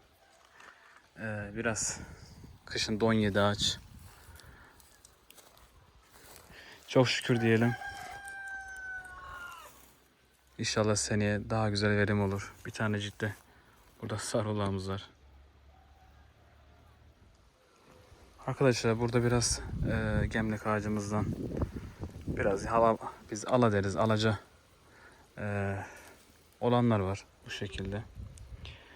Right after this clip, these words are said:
E, bunları güzel, e, kırıp böyle su, e, tatlandırıp yemesi güzel oluyor. Şu şekilde.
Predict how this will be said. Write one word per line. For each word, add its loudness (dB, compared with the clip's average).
E, -6
bunları 4
güzel, 4
e, -2
kırıp 2
böyle -4
su, -6
e, -6
tatlandırıp 0
yemesi -2
güzel 0
oluyor. -2
Şu -14
şekilde. -10